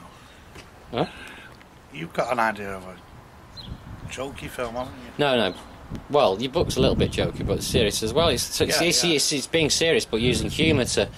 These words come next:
Speaker 2: Yeah, absolutely.
Speaker 1: All comedies are based on very, very dire,
Speaker 2: Yeah.
Speaker 1: ri-, you know, life. I mean, you look at all
Speaker 2: Well,
Speaker 1: the
Speaker 2: you
Speaker 1: good
Speaker 2: can't,
Speaker 1: comedians.
Speaker 2: you
Speaker 1: They
Speaker 2: can't all be doom and gloom. I know what you mean.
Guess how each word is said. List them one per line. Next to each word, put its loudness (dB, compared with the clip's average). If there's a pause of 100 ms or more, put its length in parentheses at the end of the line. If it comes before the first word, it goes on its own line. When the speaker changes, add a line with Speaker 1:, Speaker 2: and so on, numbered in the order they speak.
Speaker 2:
Yeah, 0
absolutely. 2
Speaker 1:
All 0
comedies 2
are -10
based 2
on 0 (680)
very, 2
very 2 (220)
dire, 2 (360)
Speaker 2:
Yeah. -12
Speaker 1:
ri-, 2
you 0
know, 4
life. 2
I 4
mean, 2
you 2
look -2
at 2
all 6
Speaker 2:
Well, 6
Speaker 1:
the -
Speaker 2:
you 4
Speaker 1:
good 4
Speaker 2:
can't, 6
Speaker 1:
comedians. 2
Speaker 2:
you -6
Speaker 1:
They 0
Speaker 2:
can't 4
all 6
be -8
doom -8
and -12
gloom. -8
I -8
know -2
what -8
you -14
mean. -14